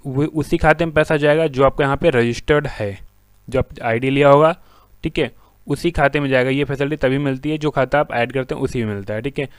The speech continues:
अदर पैस-, बैंकों में आप ट्रांसफ़र करें, तो वहाँ पे आपका चार्ज ज़्यादा कट जाता है। So दोस्तों, ये था बिल्कुल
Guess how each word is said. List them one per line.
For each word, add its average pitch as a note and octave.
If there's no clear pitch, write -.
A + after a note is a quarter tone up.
अदर D3
पैस-, D#3
बैंकों D3
में D#3+
आप D3
ट्रांसफ़र C#3+
करें, D3
तो D3
वहाँ C#3+
पे D#3
आपका D3+
चार्ज C#3
ज़्यादा A2
कट G#2
जाता G#2
है। G2+
So -
दोस्तों, F3+
ये E3+
था F3
बिल्कुल D3+